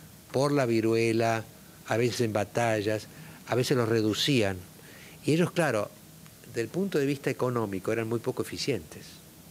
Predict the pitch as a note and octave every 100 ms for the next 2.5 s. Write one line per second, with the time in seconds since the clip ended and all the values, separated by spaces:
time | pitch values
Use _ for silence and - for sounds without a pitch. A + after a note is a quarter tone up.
0 | - - - - - G#2 B2+ C3+ C#3 -
1 | F#2+ - - - - - A2+ C#3+ D#3 C3+
2 | G#2+ C3 - E2 E2